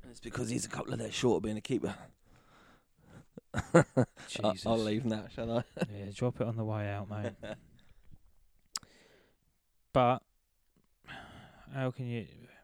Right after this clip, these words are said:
Speaker 2: Martin said it was an entertaining game. I don't see nil-nil as being entertaining, mate. Sorry.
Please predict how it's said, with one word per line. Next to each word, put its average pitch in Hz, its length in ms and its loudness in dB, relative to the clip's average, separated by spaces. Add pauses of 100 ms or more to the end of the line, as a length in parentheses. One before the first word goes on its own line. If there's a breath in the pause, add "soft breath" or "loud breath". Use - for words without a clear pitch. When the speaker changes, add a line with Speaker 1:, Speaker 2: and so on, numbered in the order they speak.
(160 soft breath)
Speaker 2:
Martin 123 300 2
said 110 220 -4
it 107 80 -2
was 110 120 -6
an 113 80 -2
entertaining 110 680 -2
game. 104 380 -2 (1120 loud breath)
I 110 120 -6
don't 107 260 2
see 98 240 -4
nil-nil 101 460 -2
as 98 80 -4
being 98 220 -6
entertaining, 98 580 -6
mate. 98 220 -6
Sorry. 98 420 -4